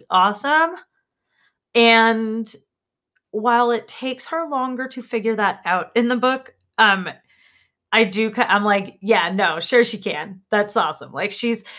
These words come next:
she's been practicing more than it's able to show, but, like, as soon as she,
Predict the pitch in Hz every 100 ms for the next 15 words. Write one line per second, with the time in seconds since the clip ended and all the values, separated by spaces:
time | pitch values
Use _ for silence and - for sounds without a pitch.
0 | - - 302 320 294 254 262 262 247 220
1 | 202 208 202 196 185 180 170 170 175 160
2 | - 170 165 147 156 - 170 - - 156
3 | 170 185 160 170 185 185 - 226 254 -
4 | 220 202